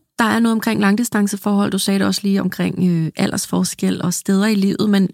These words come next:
men lige præcis den teknologiske mulighed for, at vi jo faktisk kan leve på andre måder. Vi kan have forhold til folk i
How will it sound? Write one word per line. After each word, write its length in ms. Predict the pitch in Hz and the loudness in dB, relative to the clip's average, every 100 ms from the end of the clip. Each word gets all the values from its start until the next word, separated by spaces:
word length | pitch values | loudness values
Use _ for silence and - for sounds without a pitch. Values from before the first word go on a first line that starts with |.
| - | 0
men 280 | 202 190 - | 2 2 0
lige 160 | 202 277 | -2 0
præcis 340 | 294 247 208 | 0 -2 0
den 140 | 220 | -2
teknologiske 920 | 202 208 - 196 196 302 294 294 - 202 | -2 -4 0 2 2 2 0 -2 0 2
mulighed 420 | 185 185 190 180 | 4 4 2 0
for, 260 | - 190 180 - - - - - | -2 -2 -2 -4 -20 -20 -10 -4
at 160 | 196 | 0
vi 80 | 202 | 2
jo 80 | 190 | 2
faktisk 500 | 196 196 - 220 - | 0 -4 -2 -6 -4
kan 140 | 214 202 | 0 2
leve 360 | 190 190 226 - | 2 2 0 -2
på 80 | - | -4
andre 300 | 196 190 220 | 0 0 2
måder. 400 | 202 180 180 208 | 4 4 4 2
Vi 100 | 202 | 0
kan 240 | 190 202 190 _ - - _ _ | 0 0 -2 _ -20 -20 _ _
have 160 | - 208 | -2 -2
forhold 500 | - 196 208 226 - | 0 0 2 0 -4
til 200 | - 202 | -4 -4
folk 440 | - - 214 | -4 -2 -2
i 60 | - | -2